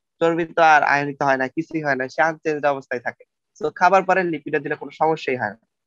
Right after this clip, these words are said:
ঠিক আছে? বরং খাবার পরে দিলে তোমার পাকস্থলে যেহেতু একটু তোমার খাবারের সাথে একটু, যেহেতু খাবারটা যেহেতু একটা জায়গা দখল করে রাখে, তাই এবং ইয়া, তখন ইয়াটাও খুব বেশি হয়,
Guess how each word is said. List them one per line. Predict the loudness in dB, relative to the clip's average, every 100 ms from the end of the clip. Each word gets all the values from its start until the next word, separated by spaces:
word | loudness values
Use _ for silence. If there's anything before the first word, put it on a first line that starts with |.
| _ _ _
ঠিক | -6 -4
আছে? | 0 -2 _ _ _ _ _ 2
বরং | 4 4
খাবার | 2 4 4
পরে | 6 4
দিলে | 4 2 2 2 _ _ _ -4
তোমার | 0 2
পাকস্থলে | 2 -2 -4 -4 -2
যেহেতু | -2 -4 -4 -4 -4 -6 _ _ _ _ _ _
একটু | -12 -8 -2 -2 -4 _ _
তোমার | -4 -4 -4
খাবারের | 0 0 0
সাথে | -6 -10
একটু, | -6 -6 -6
যেহেতু | -6 -6 -4
খাবারটা | -2 0 -2
যেহেতু | -4 -8 -4 -4
একটা | -4 -6 -2
জায়গা | 2 4 4
দখল | 0 -2
করে | -2 -2
রাখে, | -2 -4 -8 _ _ 0
তাই | 2
এবং | 2 -4 -14 _ -6
ইয়া, | 0 0
তখন | 0 -2 -2 -8 _
ইয়াটাও | -2 0 2
খুব | 0 -2
বেশি | -2 -2
হয়, | -4